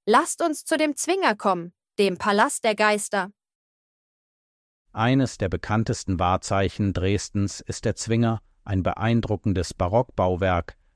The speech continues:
Speaker 2: das ursprünglich als Orangerie und Festplatz diente. Doch seine prachtvollen Hallen bergen dunkle Geheimnisse. Über die Jahrhunderte hinweg wurde der Zwinger nicht nur für höfische Veranstaltungen genutzt,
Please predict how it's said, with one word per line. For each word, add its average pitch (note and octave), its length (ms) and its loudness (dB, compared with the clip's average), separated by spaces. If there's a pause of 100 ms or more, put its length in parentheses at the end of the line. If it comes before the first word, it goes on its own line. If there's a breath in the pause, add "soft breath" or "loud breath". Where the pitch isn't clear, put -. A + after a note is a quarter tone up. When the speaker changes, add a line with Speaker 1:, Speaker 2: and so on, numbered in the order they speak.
Speaker 2:
das - 200 -4
ursprünglich G2+ 800 0
als F#2+ 320 -4
Orangerie F#2+ 720 0
und F2+ 200 -4
Festplatz - 640 -2
diente. E2+ 440 -2 (540)
Doch F2 100 -2
seine F#2 280 0
prachtvollen G2+ 840 -2
Hallen A2 400 0
bergen F2 440 0
dunkle F#2 360 0
Geheimnisse. D#2+ 720 -2 (720)
Über C3 180 4
die A2 120 0
Jahrhunderte A#2 640 2
hinweg F#2+ 520 0 (240)
wurde G2 300 0
der E2 180 0
Zwinger G2+ 480 0
nicht F2 340 0
nur F#2+ 160 0
für D2+ 300 -4
höfische G#2 460 0
Veranstaltungen A2+ 880 0
genutzt, A#2+ 480 0